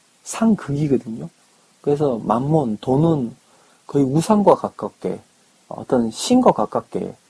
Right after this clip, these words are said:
경계를 하셨어요. 근데 지금 한국 교회는 이 맘모니즘, 그것도 이 시대의 어떤 조류의 어떤,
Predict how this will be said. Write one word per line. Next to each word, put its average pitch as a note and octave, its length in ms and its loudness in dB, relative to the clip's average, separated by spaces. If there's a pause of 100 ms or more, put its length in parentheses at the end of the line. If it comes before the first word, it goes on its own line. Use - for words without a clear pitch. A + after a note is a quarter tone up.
(1700)
경계를 B2 340 2
하셨어요. G2+ 540 -10 (2000)
근데 F#3 200 2
지금 F3 240 0
한국 F#3 360 -4
교회는 A#2 520 -4 (460)
이 E3 80 0
맘모니즘, D3 920 0 (1040)
그것도 E3 280 2
이 E3+ 80 2
시대의 E3+ 420 4
어떤 C3 240 0
조류의 C#3 420 4
어떤, A2 520 -2